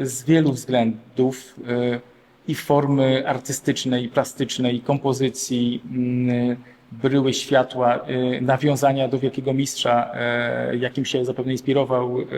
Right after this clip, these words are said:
Picassa. E, ale jest to unikat, bo, e, w tych pracach jest, e, to, co w sztuce jest najważniejsze, emocje. E, i to, że one zostały podarowane konkretnej osobie, bliskiej, ukochanej żonie.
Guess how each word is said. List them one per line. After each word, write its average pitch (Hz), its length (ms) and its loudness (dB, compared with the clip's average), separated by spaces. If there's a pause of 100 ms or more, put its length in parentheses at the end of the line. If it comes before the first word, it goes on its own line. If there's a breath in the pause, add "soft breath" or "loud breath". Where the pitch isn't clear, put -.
(440)
Picassa. 127 600 -2 (560 soft breath)
E, 123 40 0 (340)
ale 143 160 2
jest 151 140 -2
to 165 80 -2
unikat, 131 520 2
bo, 127 400 0
e, 123 180 -2
w - 100 -14
tych 139 180 0
pracach 139 520 0
jest, 127 480 -4
e, 123 260 -2 (120)
to, 143 120 2
co 135 160 -4
w - 40 -8
sztuce 135 240 -4
jest - 260 -6
najważniejsze, 131 680 -2
emocje. 143 600 0 (680 soft breath)
E, - 40 -2 (640)
i 147 100 0 (100)
to, 165 180 4
że 143 460 0
one 147 360 0
zostały 139 400 0
podarowane 135 720 2
konkretnej 135 500 -2
osobie, 135 420 0
bliskiej, 135 380 -2
ukochanej 131 680 -2
żonie. 131 480 0